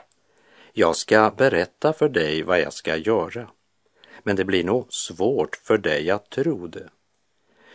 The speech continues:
Du tror att jag inte gör någonting, men jag gör faktiskt väldigt mycket." Och det kommer inte heller att dröja så länge förrän Habakuk kommer att be Gud att sänka tempot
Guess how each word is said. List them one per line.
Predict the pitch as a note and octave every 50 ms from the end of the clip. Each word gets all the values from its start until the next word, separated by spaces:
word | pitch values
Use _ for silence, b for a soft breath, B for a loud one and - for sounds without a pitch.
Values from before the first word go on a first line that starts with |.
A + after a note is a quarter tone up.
| b b
Du | - A#2+ C#3+
tror | D#3+ - - F#2+ F2+ E2+ F2 F#2 G2
att | G2 G2 -
jag | - E2 F2
inte | F#2 F2 - - F2+
gör | F2 E2+ D#2+ D#2+ D#2+ D#2+ E2 F2+ E2+ F2+
någonting, | F#2 E2+ E2 F2 F#2 F#2 - _ - - E3+ B2 D#2 D#2 D#2+ E2 - _ _ _ _ _ _ _ _ _ _ -
men | - A2+ F#2+
jag | D2 D2+ F#2
gör | G#2+ C3+ A#2+ G2 G2+
faktiskt | A2 - - F#2+ D#2+ D2+ - - - E2 D#2 D2+ - - _ - _ -
väldigt | - F#2+ A2 A#2 A#2+ G2 - - - - _ -
mycket." | F#2 A2 A#2 - _ _ - B2 A2+ - _ _ _ _ _ _ _ B B B B B B B B B B B
Och | B B B B2+
det | A2+ A2
kommer | - - G2+ F2 F2+ F#2
inte | A2 A2+ G#2 - - F#2+
heller | F2+ F2+ F2+ F2+ F#2 F2
att | F#2 F#2 - _ -
dröja | G#2 A2 A#2 A2 G2 E2+ D#2 D#2+ D#2+ D#2
så | - - F2+
länge | F#2 G2 G#2+ A2 G2+ F#2+ F#2 F#2+ G2
förrän | G2 - - F2+ E2+ E2+ D#2 E2
Habakuk | E2 G2 F#2+ F2+ F2+ E2 E2 F#2 F2+ - - G2 G2+ - _ _ - _ _ _ _ _ _ _ _ -
kommer | - A#2 G#2+ G2+ G2+ G2+
att | G2+ G#2 - - _ -
be | F2+ F2 F2+ F2+
Gud | F2+ _ - G#2+ B2+ C3+ F#2+ E2 E2 D#2 D#2+
att | D#2+ D#2+ D#2 - -
sänka | - - - C3+ A2 E2 D#2+ D#2 - - C#3+ B2+
tempot | - - - E2+ - - - - _ - - - - _ _ _